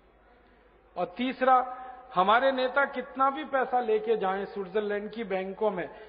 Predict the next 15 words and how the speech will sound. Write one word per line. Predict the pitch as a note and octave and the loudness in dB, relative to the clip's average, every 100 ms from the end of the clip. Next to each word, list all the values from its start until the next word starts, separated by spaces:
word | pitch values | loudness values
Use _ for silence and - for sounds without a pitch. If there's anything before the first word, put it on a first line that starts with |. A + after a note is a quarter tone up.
| - - - | -20 -4 2
कभी | A#3 D4+ | 2 2
मना | D4+ C#4 C#4 | 0 2 2
नहीं | C4+ B3+ | 2 0
करते | A#3 G#3+ A#3 | -2 0 0
जमा | G#3 G3 G3+ | 0 -2 -2
करने | G3 G3+ G3+ | -4 -6 -6
को, | G#3 G#3+ | -2 0
रात | G#3 G#3 G#3 | 2 0 0
के | A3+ | -2
दो | G#3 A3+ | 0 2
बजे | A3+ A3 | 0 -2
भी | A3+ A3+ | -4 -4
जमा | F#3+ F3 E3+ | -6 -6 -6
कर | F3 F3 | -10 -10
लेते। | F3 E3+ | -12 -14